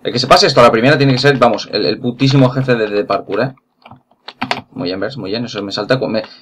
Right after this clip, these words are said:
me encanta cuando le doy a la, a la barra espaciadora y no me salta, directamente es como, bueno, mm, paso para adelante y me caigo, ya está. Creo que he llegado al final. ¡Sí, Fuka! ¡Míralo, Fucón! Pues ya hemos llegado al final del, del mapa de parkour a otro nivel y mira, me voy a poner la calabaza esta.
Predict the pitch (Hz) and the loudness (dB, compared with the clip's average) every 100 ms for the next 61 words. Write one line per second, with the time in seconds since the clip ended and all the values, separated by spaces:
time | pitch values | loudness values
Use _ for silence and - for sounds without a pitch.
0 | _ 127 160 180 139 120 143 139 - 117 | _ 2 4 6 6 8 8 6 4 6
1 | 110 120 135 - 143 104 117 143 - 110 | 6 4 0 -2 0 2 2 0 0 -6
2 | 110 107 156 131 104 104 107 - 113 107 | -2 -2 0 -2 -2 -4 -6 -6 -6 -4
3 | - 139 143 123 - 107 107 104 101 - | -2 0 2 0 -2 -10 -8 -8 -8 -6
4 | 117 113 113 113 107 104 113 143 - - | -2 2 2 2 -2 0 -2 -2 -8 -14
5 | - 127 - - _ _ _ _ - - | -8 -8 -8 -20 _ _ _ _ -20 0
6 | 175 151 139 143 135 127 120 - _ _ | 4 6 6 4 4 4 2 -4 _ _
7 | - _ _ _ _ - 294 277 - - | -20 _ _ _ _ 2 6 6 2 0
8 | 330 320 359 359 269 - _ _ _ _ | 2 6 8 8 6 0 _ _ _ _
9 | 190 214 220 214 180 175 240 254 220 143 | 6 10 10 8 4 6 10 10 8 6
10 | 131 135 139 139 135 135 131 123 127 123 | 6 8 8 8 6 8 6 4 4 6
11 | 123 117 120 117 123 117 113 120 117 113 | 6 6 4 6 4 4 4 4 2 2
12 | 113 113 107 107 107 104 101 104 110 104 | 0 0 0 0 0 -4 -4 -4 -4 -2
13 | 98 104 98 107 107 107 120 | -2 0 0 0 -2 -2 -2